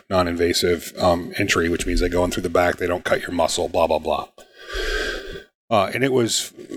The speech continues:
roughly, by the time I get done paying for it, a hundred twenty grand with forty-five thousand dollars down and blah, yada, yada, yada. Over there, the most expensive surgery that I could get, which would be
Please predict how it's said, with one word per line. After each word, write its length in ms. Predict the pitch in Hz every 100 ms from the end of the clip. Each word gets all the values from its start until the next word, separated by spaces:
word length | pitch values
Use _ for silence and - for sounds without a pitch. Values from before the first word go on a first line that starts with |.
| 151
roughly, 380 | 156 165 156 135
by 140 | 120
the 60 | 120
time 180 | 135 127
I 60 |
get 160 | 117 110
done 160 | 117 107
paying 280 | 123 110
for 220 | 104 113 104
it, 60 |
a 40 | 104
hundred 300 | 107 98 98
twenty 280 | - 98 92
grand 440 | 95 98 104 107 - - -
with 80 | 117
forty-five 480 | 107 95 - 92
thousand 320 | - 92 90 90
dollars 240 | 85 90
down 480 | 131 131 127 120 101
and 280 | 90 85 - _
blah, 220 | - 98
yada, 320 | - 117 107
yada, 220 | 101 90 90
yada. 440 | 110 101 87 85 - - - - - _ -
Over 220 | 131 127
there, 460 | 120 139 117 110 117 -
the 80 | 110
most 320 | 110 120 -
expensive 600 | - - - 123 131 143 120
surgery 400 | - 120 110 107
that 120 | 104
I 120 | 95
could 220 | - 90
get, 320 | - 107 87 - _ _ _ - -
which 200 | 104 -
would 160 | 98
be 300 | 95 92 90